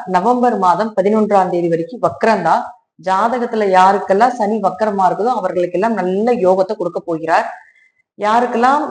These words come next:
சனி வக்கரம் இல்லையோ அவங்கெல்லாம் கொஞ்சம் கவனமாக இருந்து கொள்ள வேண்டும். அடுத்தது பாருங்க, இந்த சுக்கிரன் அப்படின்னு சொல்லக்கூடியவர் சிம்ம வீட்டுல இருக்கார். இருபத்தி மூணாம் தேதி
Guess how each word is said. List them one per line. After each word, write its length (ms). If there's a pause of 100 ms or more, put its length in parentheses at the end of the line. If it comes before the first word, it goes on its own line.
சனி 240
வக்கரம் 360
இல்லையோ 200 (120)
அவங்கெல்லாம் 440 (140)
கொஞ்சம் 320
கவனமாக 420
இருந்து 200
கொள்ள 200
வேண்டும். 300 (960)
அடுத்தது 360
பாருங்க, 300 (1120)
இந்த 240
சுக்கிரன் 360
அப்படின்னு 320
சொல்லக்கூடியவர் 720 (200)
சிம்ம 400
வீட்டுல 260
இருக்கார். 340 (240)
இருபத்தி 380
மூணாம் 340
தேதி 160